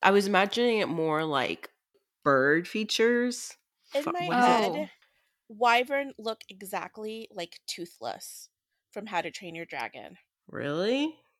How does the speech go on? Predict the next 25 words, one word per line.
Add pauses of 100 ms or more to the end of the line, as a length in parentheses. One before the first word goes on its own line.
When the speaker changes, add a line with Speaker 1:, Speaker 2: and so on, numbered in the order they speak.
(280)
Speaker 2:
Yeah.
'Cause (640)
Speaker 1:
Interesting.
Speaker 2:
Toothless
to
me
doesn't
look
very
dragony. (920)
Speaker 3:
What's
that
picture?
Arda-,
Ardana. (840)
Speaker 2:
Andarna. (440)
Speaker 3:
Oh,
Speaker 2:
But
Speaker 3:
God.
Speaker 2:
An-,
Speaker 3:
Andarna.
Speaker 2:
Andarna,
Speaker 3:
<laughs>
Speaker 2:
Andarna
is